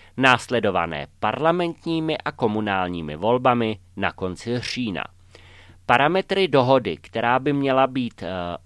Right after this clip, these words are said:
uzavřena na mezinárodní konferenci, zahrnují několik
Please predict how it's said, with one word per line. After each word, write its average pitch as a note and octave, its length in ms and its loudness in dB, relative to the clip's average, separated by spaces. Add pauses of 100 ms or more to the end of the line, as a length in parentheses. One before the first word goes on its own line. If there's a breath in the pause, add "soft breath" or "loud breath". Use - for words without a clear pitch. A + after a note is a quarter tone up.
(100)
uzavřena C#3 680 0
na C3 140 0
mezinárodní A2 760 -2
konferenci, G#2+ 800 -6 (340 loud breath)
zahrnují D#3+ 640 0
několik A#2 480 -2